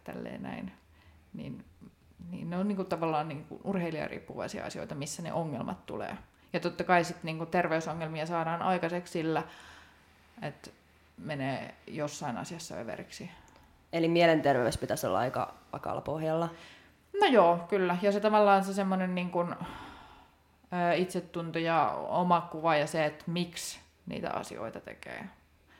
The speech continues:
Speaker 2: Miten sitä mielenterveyttä voisi hoitaa, että ne, että se olisi tolleen? Koska tähän lajiin tulee tosi paljon ihmisiä, keillä on niinku,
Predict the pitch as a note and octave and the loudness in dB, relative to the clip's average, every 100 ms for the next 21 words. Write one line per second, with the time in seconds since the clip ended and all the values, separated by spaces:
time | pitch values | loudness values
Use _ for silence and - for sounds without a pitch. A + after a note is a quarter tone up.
0 | _ _ _ _ _ _ _ _ _ _ | _ _ _ _ _ _ _ _ _ _
1 | F#3 E3+ E3 D3 C#3+ C3+ G#2 - - - | 0 6 6 6 4 4 4 -2 -8 2
2 | D#3+ C#3+ C3+ C#3+ B2+ C3+ - C#3+ C#3+ C#3 | 4 6 4 4 4 2 0 0 0 2
3 | D#3 C#3+ C#3 F#2+ - - - - - - | 2 2 4 0 0 -6 -8 -10 -6 0
4 | C#3 C#3 - E2 D#2+ A2+ - C#3+ - D#3 | 2 2 -2 -2 -2 -2 -2 -2 -2 0
5 | D3 D3 C#3+ C#3+ - - F3+ F#3+ F3+ D3+ | 2 2 2 -2 -6 -2 4 6 4 0
6 | C3+ B2 D3 D3+ D3 C#3 C#3+ D3 D#3+ D3+ | 0 2 0 0 0 0 2 4 4 4
7 | C3+ A#2+ C3+ | 2 0 -4